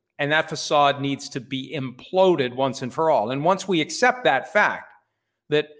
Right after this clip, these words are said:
it sh-, there's no purity of college sport because the people aren't being paid, I, I think it should be open season. And I don't think the N C A A should have the ability to lobby Congress and basically get Congress to put in place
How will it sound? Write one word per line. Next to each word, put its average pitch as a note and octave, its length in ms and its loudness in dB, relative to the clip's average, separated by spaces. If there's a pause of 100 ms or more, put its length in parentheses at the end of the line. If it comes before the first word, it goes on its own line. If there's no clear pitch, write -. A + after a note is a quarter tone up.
(160)
it D#3 120 -4
sh-, - 300 -6 (180)
there's F#3 180 -4
no G3+ 120 6
purity D3 760 0
of B2+ 160 -2
college C3+ 320 4
sport C#3 380 -2
because C3+ 240 -8
the A#2 80 -12
people C3 260 -8
aren't A#2+ 160 -8
being A2 160 -10 (420)
paid, B2+ 380 0 (440)
I, C3 200 -2
I E3 80 2
think D#3+ 240 0
it C3+ 100 0
should - 300 2
be D3 120 2
open B2 280 0
season. A2 500 -6
And E3+ 140 2
I G3+ 80 4
don't G#3+ 160 4
think F#3 160 4
the F3 120 4
N F3 120 2
C F3+ 160 0
A D#3+ 120 4
A - 40 -2
should D3+ 160 -2
have D3 340 2
the B2+ 100 -6
ability C3 680 -2 (640)
to - 140 0
lobby E3+ 460 4
Congress E3+ 840 -2 (160)
and D3+ 200 -8
basically F3+ 840 -2
get F#3 280 0
Congress F#3+ 540 0
to D#3+ 120 -6
put F3+ 240 -2
in C#3+ 160 -2
place - 640 0